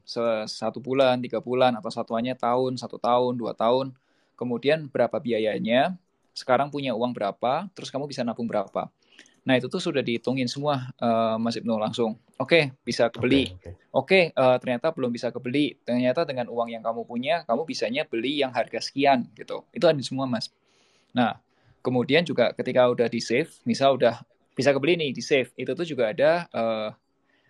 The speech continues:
Speaker 1: ada kayak semacam, eh, apa ya, semacam rekomendasi atau ini yang salah satu contoh aset alokasi yang bisa, eh, ngejar. Aset alokasi itu gini, kalau kita invest, investnya
Speaker 2: Hmm,
Speaker 1: kemana aja
Speaker 2: hmm.
Speaker 1: nih uangnya?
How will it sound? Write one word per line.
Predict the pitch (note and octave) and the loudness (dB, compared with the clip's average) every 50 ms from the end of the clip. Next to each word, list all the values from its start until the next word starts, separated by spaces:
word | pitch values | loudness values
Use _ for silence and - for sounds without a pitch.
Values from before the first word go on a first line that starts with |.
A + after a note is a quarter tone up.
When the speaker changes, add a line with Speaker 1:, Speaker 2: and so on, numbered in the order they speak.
| _ - | _ -4
Speaker 1:
ada | - B2 A#2 C#3 D3 D3+ - - _ _ _ | -4 0 2 4 2 2 2 -2 _ _ _
kayak | - B2+ A#2+ A#2 - | -2 0 0 0 -2
semacam, | - B2+ B2 A#2+ - B2 A#2 A#2+ A#2+ A#2+ A#2+ A#2 A#2 A#2 | -2 -4 -4 -2 -2 -2 -2 -2 -2 -2 -2 -4 -4 -4
eh, | - A#2+ A#2 A2+ A2+ A2 G#2+ G#2+ G2+ - - | -2 -2 0 0 -2 -2 -4 -4 -4 -6 -6
apa | G#2 - D3 B2+ | -2 0 0 0
ya, | A2+ G2 - - _ _ _ _ _ _ _ _ _ _ _ _ _ _ _ _ _ _ _ _ _ _ _ - _ _ | 0 -2 -4 -8 _ _ _ _ _ _ _ _ _ _ _ _ _ _ _ _ _ _ _ _ _ _ _ -20 _ _
semacam | - - - - - B2+ B2+ B2 B2 B2 B2 A#2+ A#2 - B2+ B2 A#2+ A#2+ A#2+ | -14 -12 -12 -6 -2 2 2 2 2 2 0 0 0 0 0 0 2 2 2
rekomendasi | B2 B2 - B2 A#2+ B2+ A#2+ A#2+ G#2+ G2+ - - D#3 C#3 | 2 2 2 2 2 4 2 2 0 0 0 0 2 2
atau | B2+ - - A#2 A#2 - _ _ _ - _ _ - | 2 4 4 2 2 2 _ _ _ -20 _ _ -2
ini | - D#3+ D3+ B2+ | 0 0 0 0
yang | B2 | 0
salah | - C3+ B2+ B2 | -2 -2 -2 -2
satu | C3 B2 B2+ D3 | -2 -4 -4 -4
contoh | - C#3 B2+ A#2+ C3+ | -4 -4 -4 -4 -2
aset | B2 A#2+ A#2+ A#2+ - | -4 -4 -4 -6 -6
alokasi | - A#2 A#2 A2+ - A2 A2 - C#3+ C#3+ C#3 | -4 -4 -4 -2 -4 -6 -6 -4 -4 -2 -2
yang | B2+ B2 | -2 -2
bisa, | A#2+ A2+ - B2+ B2+ C3 C#3 C#3+ C#3+ C3+ _ - | -4 -6 -2 0 2 2 2 0 -2 -4 _ -12
eh, | - G#2 A2+ A2 G#2 G#2+ A2+ | -8 -4 -2 -2 -2 -2 -4
ngejar. | A2 - - B2+ A#2 - | -8 -2 0 0 2 2
Aset | G#2 A#2 B2 G2+ | 0 -4 -4 -2
alokasi | A2+ A2+ A2 A#2 A2+ B2+ C3+ C#3 | -2 -2 -2 -2 -4 -6 -6 -6
itu | C#3 | -6
gini, | C3+ B2 A2+ | -4 -6 -6
kalau | A2 A#2 A2 A2 | -4 -2 -4 -4
kita | G2 - A#2 - A2+ G2+ | -4 -6 -6 -4 -2 -2
invest, | F2 A#2+ A#2 - - B2 C#3 D3+ - - _ _ _ _ _ _ _ - | -2 -4 -10 -2 2 2 2 2 2 -8 _ _ _ _ _ _ _ -8
investnya | C#3 C3+ A#2+ C3+ C3 - C3 | -8 0 0 0 0 0 -2
Speaker 2:
Hmm, | - | -2
Speaker 1:
kemana | - C#3+ C3+ C#3 C#3+ | 0 -2 0 0 0
aja | C#3 D#3+ D#3+ | 0 0 -2
Speaker 2:
hmm. | D#3+ | -2
Speaker 1:
nih | D#3 C3+ | -2 -2
uangnya? | C3+ C3+ C#3 C#3+ D3 D3 C#3+ | -2 -2 -2 -2 -2 -2 0